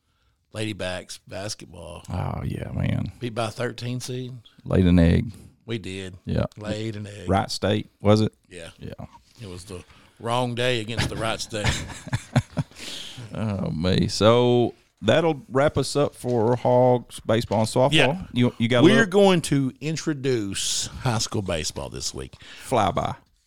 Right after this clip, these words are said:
Speaker 1: It is a flyby because we are not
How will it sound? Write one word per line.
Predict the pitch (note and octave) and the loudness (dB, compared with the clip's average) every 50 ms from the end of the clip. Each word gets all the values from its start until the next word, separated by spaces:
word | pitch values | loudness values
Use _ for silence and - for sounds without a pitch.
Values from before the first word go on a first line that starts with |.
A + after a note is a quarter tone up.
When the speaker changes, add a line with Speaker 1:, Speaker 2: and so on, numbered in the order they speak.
| _ | _
Speaker 1:
It | - C3+ C#3+ | 0 2 4
is | D3 C#3+ B2 C3+ | 4 4 4 4
a | |
flyby | C3+ - C3+ B2 G2 F#2 F2 E2 E2+ E2 E2+ | 2 2 2 0 2 0 0 -2 -4 -4 -4
because | F2 G2+ - - A#2 G#2 G2+ | -6 -6 -4 -4 -4 -4 -2
we | G#2 C#3 C#3 C#3 | 0 2 4 4
are | C#3 C3 | 6 6
not | B2+ B2+ B2+ B2+ B2 A#2+ A2+ - - - - | 6 6 6 6 4 2 2 -2 -6 -12 -12